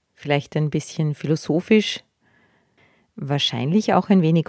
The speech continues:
poetisch. Ich hoffe, du hast da Lust drauf. Schönheit hat, wie du dann am Ende der Folge feststellen wirst, ganz viel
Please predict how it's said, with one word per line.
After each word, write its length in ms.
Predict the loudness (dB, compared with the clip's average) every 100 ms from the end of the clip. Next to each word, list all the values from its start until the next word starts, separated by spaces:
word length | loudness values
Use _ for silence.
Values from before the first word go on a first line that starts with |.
| -4
poetisch. 640 | -2 -2 -4 -6 -6 -6
Ich 180 | -6 2
hoffe, 200 | 2 2
du 140 | 2
hast 300 | 4 2 2
da 60 | 2
Lust 300 | 4 2 0
drauf. 460 | 2 4 6 4 -2 _ _ _ _ _ -20 _ _ _ _
Schönheit 640 | -2 4 6 8 6 4 2
hat, 440 | 2 2 0 -10
wie 180 | -2 2
du 120 | 2
dann 220 | 4 4
am 140 | 6 2
Ende 320 | 4 4 6
der 120 | 4
Folge 360 | 4 4 4 2
feststellen 640 | 2 0 0 -2 0 2
wirst, 240 | -2 -2 -2
ganz 340 | 2 2 0
viel 320 | -2 -2 -2